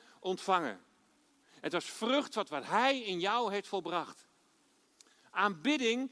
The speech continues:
is hem prijzen voor zijn genade.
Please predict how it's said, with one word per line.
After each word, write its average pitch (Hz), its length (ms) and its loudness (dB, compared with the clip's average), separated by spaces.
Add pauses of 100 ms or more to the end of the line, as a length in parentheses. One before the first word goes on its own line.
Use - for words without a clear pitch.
(120)
is 208 180 -2
hem 262 420 2
prijzen 262 640 0 (800)
voor 175 260 -2
zijn 208 440 -2 (160)
genade. 160 560 -6